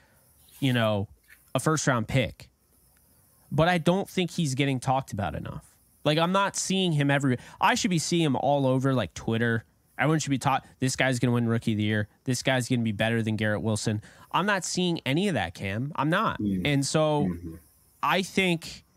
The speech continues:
Speaker 1: he is my sleeper for the Chiefs.
Speaker 2: Okay.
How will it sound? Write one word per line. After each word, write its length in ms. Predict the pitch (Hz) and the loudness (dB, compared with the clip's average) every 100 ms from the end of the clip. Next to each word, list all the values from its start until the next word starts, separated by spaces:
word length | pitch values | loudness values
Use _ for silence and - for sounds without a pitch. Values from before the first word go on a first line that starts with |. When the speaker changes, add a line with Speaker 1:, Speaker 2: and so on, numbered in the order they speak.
| _ _ _ _ _ _ | _ _ _ _ _ _
Speaker 1:
he 640 | - - - 220 247 247 | -16 -12 -4 0 2 0
is 600 | - 175 160 151 - - - | 2 2 4 2 -2 -8 -4
my 180 | 156 151 | 0 0
sleeper 400 | 131 - 127 117 | 2 0 0 0
for 140 | 104 | 0
the 80 | 110 | -2
Chiefs. 520 | 104 92 - - - - _ _ _ _ _ _ | -2 -6 -8 -12 -16 -18 _ _ _ _ _ _
Speaker 2:
Okay. 320 | 92 117 143 | 2 4 4